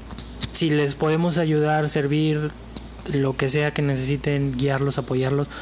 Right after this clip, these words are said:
Obviamente no somos expertos, sin embargo, muchas veces lo que más ayuda es que tengas a alguien que te escuche. Y créanme, con toda la confianza del mundo pueden acercarse, ya sea a él o ya sea a mí,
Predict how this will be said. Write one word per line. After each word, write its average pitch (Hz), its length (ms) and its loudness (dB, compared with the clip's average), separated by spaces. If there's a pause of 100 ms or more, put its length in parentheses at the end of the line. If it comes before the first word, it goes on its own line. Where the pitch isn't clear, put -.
(160)
Obviamente 143 500 0
no 156 160 2
somos 147 300 0
expertos, 131 520 -2 (300)
sin 143 220 0
embargo, 143 420 2 (720)
muchas 160 320 2
veces 147 320 2
lo 143 160 2
que 127 200 0
más 143 300 2
ayuda 139 400 2
es 127 240 0 (560)
que 139 100 0
tengas 151 440 0
a 131 140 2
alguien 135 200 2
que 127 100 -2
te - 120 -10
escuche. - 340 -2 (720)
Y 135 520 2
créanme, 131 680 0 (520)
con 143 160 0
toda 151 160 2
la 151 80 2
confianza 143 280 2
del 139 100 2
mundo 139 220 2
pueden 135 240 0
acercarse, 127 500 0 (340)
ya 139 140 2
sea 131 120 2
a 127 60 2
él 131 140 2
o 123 40 2
ya 123 140 0
sea 123 100 0
a - 20 0
mí, 196 180 2